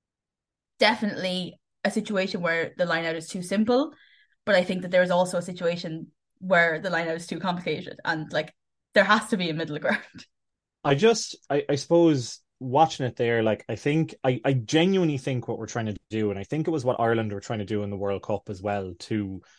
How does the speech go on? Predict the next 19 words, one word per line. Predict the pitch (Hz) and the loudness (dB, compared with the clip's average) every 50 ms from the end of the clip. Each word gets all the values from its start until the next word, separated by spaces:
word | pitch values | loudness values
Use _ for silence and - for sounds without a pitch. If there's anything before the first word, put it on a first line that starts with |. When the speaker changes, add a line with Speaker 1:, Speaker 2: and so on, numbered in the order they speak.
| _ _ _ _ - | _ _ _ _ -4
Speaker 2:
like, | 110 104 98 - - _ _ _ _ _ _ _ _ _ _ - | -2 -2 -2 -4 -10 _ _ _ _ _ _ _ _ _ _ -20
a | - | -12
comparative | - 110 107 - 131 139 147 156 139 139 117 | -10 -8 0 4 6 8 8 8 6 6 4
level | 117 117 113 110 110 | 4 4 4 2 0
of | 101 90 - | -4 -6 -8
success | - - - - 127 113 - - - - | -14 -6 0 2 2 2 2 -2 -6 -8
when | 107 104 | -8 -6
we | 104 104 | -6 -4
remember | 101 101 101 107 107 107 98 92 | -4 -4 -4 -4 -4 -6 -6 -6
how | 98 98 | -6 -8
terrible | - - 120 110 107 104 104 101 | -4 -2 0 0 2 0 0 -2
Ireland's | 98 98 98 98 95 92 92 - | -2 -2 -4 -4 -4 -6 -6 -4
set | 107 101 - | -4 -4 -4
piece | - 104 92 - - | -6 -8 -8 -8 -6
was | 110 104 104 98 | -6 -6 -4 -6
at | 92 - | -6 -8
the | 98 | -6
World | 98 95 95 95 - | -6 -6 -6 -6 -4
Cup. | - 127 104 - - | -2 -2 -2 -2 -4